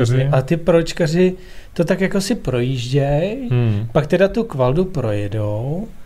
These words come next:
Speaker 1: ale pak vždycky do těch betlů, jako, mě to překvapí úplně, jak jako jedou.
Speaker 2: Ty jo, hustý. To jo,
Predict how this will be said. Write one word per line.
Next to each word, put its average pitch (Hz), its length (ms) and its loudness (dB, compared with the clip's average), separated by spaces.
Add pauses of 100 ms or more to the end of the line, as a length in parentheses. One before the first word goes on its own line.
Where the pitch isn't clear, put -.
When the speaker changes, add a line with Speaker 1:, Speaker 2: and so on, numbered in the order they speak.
(340)
Speaker 1:
ale 131 200 2
pak 151 320 -4
vždycky - 360 -2
do 156 80 4
těch 151 220 -2
betlů, 120 560 4
jako, 180 540 2
mě 143 120 2
to 156 120 0
překvapí 165 640 -2
úplně, 151 400 0
jak 156 220 -2
jako 160 260 -2
jedou. 180 320 -2 (240)
Speaker 2:
Ty - 80 4
jo, 107 280 4
hustý. 107 300 -2 (320)
To 117 100 4
jo, 113 220 4